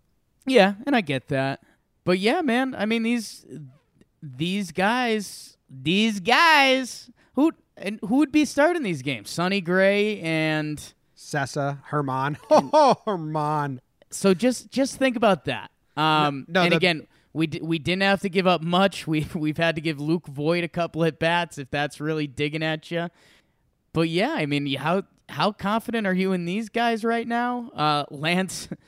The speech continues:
Speaker 1: <laughs> again, Lance had to, <laughs> he was struggling through innings, but he ended up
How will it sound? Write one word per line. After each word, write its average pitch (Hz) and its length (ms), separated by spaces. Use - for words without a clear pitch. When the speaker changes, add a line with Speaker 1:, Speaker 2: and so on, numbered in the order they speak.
Speaker 1:
<laughs> - 300
again, 151 300
Lance 175 320
had 185 220
to, 156 140
<laughs> - 140
he 196 100
was 180 160
struggling 175 680
through 156 220
innings, 151 420
but 147 260
he 160 200
ended 180 200
up 180 340